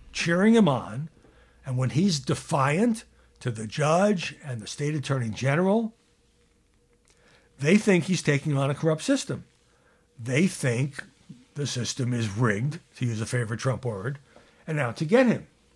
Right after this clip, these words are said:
Now, Trump had to concede, and he went into Mar-a-Lago. "I didn't contest it, but it's certainly worth, you know, a hundred times more than eighteen million dollars." And on that point,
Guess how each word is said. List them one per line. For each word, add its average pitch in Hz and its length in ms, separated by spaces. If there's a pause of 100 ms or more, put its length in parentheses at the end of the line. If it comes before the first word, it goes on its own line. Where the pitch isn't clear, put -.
(800)
Now, 208 260
Trump 185 340
had 185 280
to - 100
concede, 147 480
and 202 180
he 208 80
went 233 180
into 214 160
Mar-a-Lago. 139 800
"I 127 80
didn't 143 300
contest 127 460
it, 135 200 (380)
but 117 240
it's 113 100
certainly 123 400
worth, 120 420
you 143 80
know, 113 140
a 107 40
hundred 123 300
times 113 320
more 120 260
than 113 320 (500)
eighteen 123 340
million 101 280
dollars." 156 540
And 156 160
on 127 280
that 117 340 (460)
point, 107 440